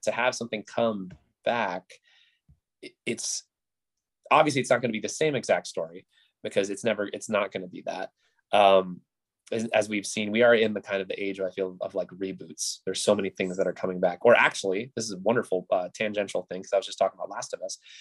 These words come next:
but things changing mediums, right? So, like,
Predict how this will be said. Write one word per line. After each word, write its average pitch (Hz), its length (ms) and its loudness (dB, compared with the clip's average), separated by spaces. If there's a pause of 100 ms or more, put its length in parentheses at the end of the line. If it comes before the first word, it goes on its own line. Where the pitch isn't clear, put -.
(260)
but 113 160 4 (120)
things 117 260 0
changing 110 420 -4
mediums, 117 600 -6 (440)
right? 101 260 6
So, 107 160 -2
like, 104 220 4